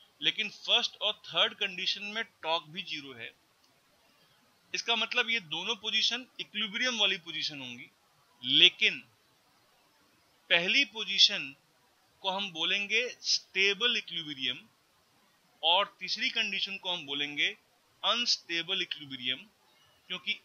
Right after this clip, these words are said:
इस इक्विलिब्रियम में पोटेंशियल एनर्जी मैक्सिमम है। तो उस equilibrium में जहाँ पे फोर्स ज़ीरो होता है,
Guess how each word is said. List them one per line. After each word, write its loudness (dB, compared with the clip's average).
इस -2
इक्विलिब्रियम -4
में -6
पोटेंशियल 0
एनर्जी 0
मैक्सिमम -2
है। -20
तो -16
उस -6
equilibrium -4
में -4
जहाँ -4
पे -6
फोर्स -12
ज़ीरो -6
होता -4
है, -8